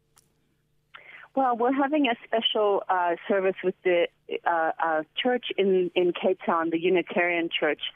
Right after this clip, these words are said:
but we're also doing, um, actions online through, uh, you know, we work specifically in faith communities to raise awareness of the impacts of climate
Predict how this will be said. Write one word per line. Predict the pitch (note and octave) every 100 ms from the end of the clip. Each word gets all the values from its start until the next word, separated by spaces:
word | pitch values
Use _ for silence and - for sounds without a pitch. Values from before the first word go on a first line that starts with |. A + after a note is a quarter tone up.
| - - -
but | G#3+ G#3+
we're | A#3
also | A#3+ - C4+ G#3 -
doing, | G#3 G3+ G3+ -
um, | F3+ F3 F3
actions | F#3 F#3+ - F#3 E3+ -
online | F3 F3 E3+ D#3+ D#3+ E3 E3 - - - _ -
through, | F3 E3+ E3 D#3+
uh, | - - -
you | G3
know, | G3+
we | F#3+ G#3+
work | G3+ G#3 - -
specifically | - G3+ G3+ G#3 G3+ F#3
in | F#3
faith | F3+ F3+ F3+ -
communities | - F3+ F3 E3+ - E3+ D3 - -
to | F#3+ E3
raise | F3 F#3+ F#3+
awareness | F3 E3 E3 E3 -
of | D#3
the | E3
impacts | D#3+ D#3+ D3 D3+ -
of | -
climate | D#3 D3+